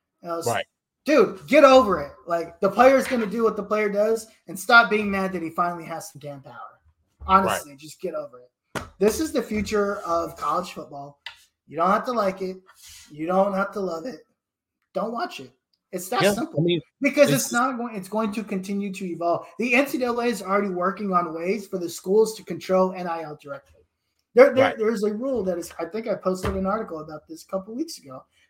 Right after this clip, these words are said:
Speaker 1: There is a rule that is actively being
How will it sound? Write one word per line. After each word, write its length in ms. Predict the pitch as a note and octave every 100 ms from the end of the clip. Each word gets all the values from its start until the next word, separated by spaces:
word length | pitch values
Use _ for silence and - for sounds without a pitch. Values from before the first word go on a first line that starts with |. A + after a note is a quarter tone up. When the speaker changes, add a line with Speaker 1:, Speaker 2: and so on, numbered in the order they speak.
| _
Speaker 1:
There 240 | D#3 F#3+ C4+
is 140 | B3
a 100 | A#3
rule 240 | G3 A3+
that 140 | G#3 F3
is 160 | D#3 - -
actively 480 | - - A3+ G#3+ A3
being 600 | F#3 F#3 F#3 F#3 F#3